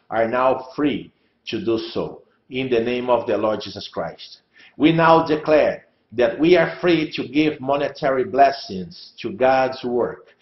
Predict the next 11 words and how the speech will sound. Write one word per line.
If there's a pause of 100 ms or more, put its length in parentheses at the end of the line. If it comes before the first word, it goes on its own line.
(200)
as
well
as (180)
to
people
as
we
come
across
their
path